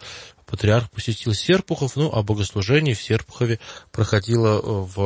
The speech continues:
м, э, Высоцком монастыре перед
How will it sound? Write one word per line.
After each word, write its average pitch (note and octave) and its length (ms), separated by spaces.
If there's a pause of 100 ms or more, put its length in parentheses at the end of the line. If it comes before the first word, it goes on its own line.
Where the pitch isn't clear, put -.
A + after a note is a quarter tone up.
(180)
м, F#2+ 180
э, - 540
Высоцком G2+ 560
монастыре A2+ 520
перед A#2+ 380